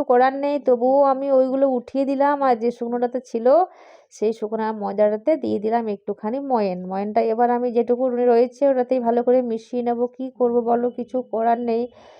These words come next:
মানে, ভুল হলে যা হয়, অনেক বড় ভুল হলো এটা আমার।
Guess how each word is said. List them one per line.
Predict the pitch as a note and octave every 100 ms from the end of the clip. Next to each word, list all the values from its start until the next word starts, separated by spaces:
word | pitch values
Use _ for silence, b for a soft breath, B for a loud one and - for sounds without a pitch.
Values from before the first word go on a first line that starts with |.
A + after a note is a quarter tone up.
| B B B -
মানে, | C4+ C#4+
ভুল | A#3 B3 D4
হলে | C#4 C4+ C#4+
যা | A#3+ A#3 A#3
হয়, | A3 G#3 A3+
অনেক | A3+ B3+ B3
বড় | A#3+ B3
ভুল | A#3+ A#3 A#3+
হলো | A#3+ A#3+
এটা | A3 G#3+
আমার। | G#3 G3+